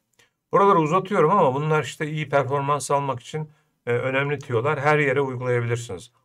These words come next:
Ana fikri anladıktan sonra. Şimdi, e, şey olduğu için OpenGL'in içinde, masa üstünde tamam bakın yırtılma var onu kaldırdım ama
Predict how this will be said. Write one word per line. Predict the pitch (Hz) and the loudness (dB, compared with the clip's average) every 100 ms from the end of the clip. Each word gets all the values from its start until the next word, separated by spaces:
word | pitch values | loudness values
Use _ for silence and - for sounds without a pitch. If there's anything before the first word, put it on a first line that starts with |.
| - | -4
Ana | 110 120 | -2 -2
fikri | 117 120 | -4 -2
anladıktan | 104 104 98 - 104 95 | -2 -2 -6 -6 -6 -6
sonra. | 87 87 | -10 -12
Şimdi, | - 156 131 - - - _ _ _ _ - | -8 -2 -2 -4 -8 -20 _ _ _ _ -8
e, | 110 110 110 110 - | -4 -4 -6 -10 -12
şey | - 160 175 | 4 8 10
olduğu | 160 143 180 | 8 6 0
için | 143 - 135 165 _ - | -2 -2 -6 -8 _ -8
OpenGL'in | 131 127 156 135 143 147 | -6 -2 -2 2 2 2
içinde, | 127 123 98 | -4 -6 -2
masa | 107 107 135 | -2 0 -2
üstünde | 123 139 - | -2 -4 -2
tamam | 143 127 107 | 0 0 -2
bakın | 104 104 | -4 -4
yırtılma | 107 107 117 123 131 | -4 -4 -4 0 2
var | 101 | 2
onu | 95 110 | -2 -4
kaldırdım | 117 113 113 101 | 0 0 0 0
ama | 156 175 113 | 0 0 -2